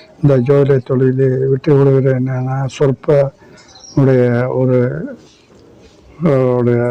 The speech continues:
தட்சணைக்காக கூறியவருடைய வாக்கு இன்று என்னுடைய வாழ்க்கையில் நடைபெற்றது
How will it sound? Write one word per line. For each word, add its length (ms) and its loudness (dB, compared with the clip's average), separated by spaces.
தட்சணைக்காக 840 0
கூறியவருடைய 840 2
வாக்கு 480 0
இன்று 280 4
என்னுடைய 400 2
வாழ்க்கையில் 600 0
நடைபெற்றது 760 0